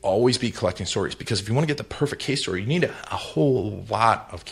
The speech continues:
of case stories, a whole lot of video stories, because you never know when that story is gonna need it. Like, like I was talking about, uh, you know, what part of the story, or examples, or long tail, or have a compilation, or you're going to a s-, industry-specific conference.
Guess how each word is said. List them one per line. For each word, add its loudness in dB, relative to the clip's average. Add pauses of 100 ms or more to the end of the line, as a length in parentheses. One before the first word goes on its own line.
(120)
of -8
case -4
stories, -10
a -8
whole 4
lot 4
of -2
video -4
stories, -8 (800)
because -2
you 4
never 2
know 2
when 4
that 2
story 4
is 0
gonna -2
need 2
it. -4
Like, -6 (320)
like -2
I 6
was 6
talking 0
about, -2
uh, -4
you -6
know, 0
what 2
part 4
of -4
the -2
story, -4 (540)
or 8
examples, 0 (120)
or 6
long 6
tail, -4 (520)
or 4
have 4
a 6
compilation, 0 (280)
or 8
you're 8
going 4
to 2
a -2
s-, 2
industry-specific 2
conference. 0